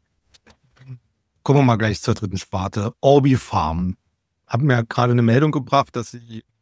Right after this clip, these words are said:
das sozusagen jetzt in eine G M B H Form gegossen haben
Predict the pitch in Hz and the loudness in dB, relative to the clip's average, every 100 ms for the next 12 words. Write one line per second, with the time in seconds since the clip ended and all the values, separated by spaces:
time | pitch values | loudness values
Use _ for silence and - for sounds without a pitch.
0 | _ _ 113 - 117 123 107 113 117 107 | _ _ -10 -10 -4 -2 -2 -2 -4 -2
1 | 110 110 110 101 139 - 156 143 135 - | 2 2 2 0 -2 -2 -6 -6 -8 -4
2 | 139 - 135 127 123 | -4 -2 -2 0 0